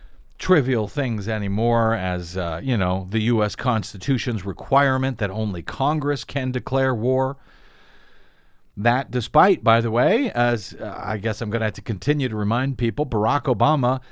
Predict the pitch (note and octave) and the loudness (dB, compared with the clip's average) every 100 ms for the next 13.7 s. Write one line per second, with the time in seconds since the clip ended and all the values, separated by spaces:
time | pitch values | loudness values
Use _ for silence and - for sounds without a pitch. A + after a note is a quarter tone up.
0 | - - A2 A#2+ C#3+ D3 E3 G#3+ C#4 G3 | -16 -4 -2 -2 -2 0 2 2 0 -2
1 | - D3+ A#2 - A2 - C3+ G#2+ A2 F2+ | -2 0 0 -2 -8 -2 0 2 0 0
2 | C3 A2 G2+ - B2+ A#2 G#2+ B2+ - - | 0 2 0 -2 0 0 0 -2 -2 0
3 | B2 A2+ C3+ D3 - - B2+ A#2 A2 A2+ | 0 2 0 0 -4 0 4 6 4 2
4 | - G#2+ F#2+ B2 A#2 A2 A2+ G#2+ F#2+ - | 0 -2 -2 -2 -2 -4 -2 -2 -2 -2
5 | C#3+ C#3 B2 B2 G#2 G2+ - A#2 A2+ G#2 | 0 2 2 0 0 -4 -4 -2 -2 -2
6 | B2 G#2+ G#2 G2+ G2+ F#2+ F#2 F#2+ - D#3 | 0 0 0 -2 -2 0 -2 -4 0 0
7 | D3+ A2+ - - - - - - A2 A2 | 2 0 -2 -14 -16 -16 -18 -10 -2 0
8 | G2+ F2+ - B2 G2+ G2+ G2 - G#2+ A2+ | 0 -4 -4 -2 0 0 -2 0 0 0
9 | - G2+ - F#2+ B2 G#2 F2+ F#2 F2 - | 0 -2 -2 -4 0 -2 0 -4 -4 0
10 | G#3 C3 E3 - - - - - - - | 4 4 0 -6 -20 -20 -20 -20 -8 -2
11 | C3 C#3 B2+ - - A2 A2+ A2+ E3 F3 | 0 0 -2 -4 -8 -2 -2 4 6 6
12 | D#3+ - - - - - G2+ C#3 D#3+ C#3 | 6 2 -12 -20 -10 -6 0 0 0 -4
13 | - C3 A2+ A#2 A2 A2 F#2+ | 0 2 2 0 -2 -2 -6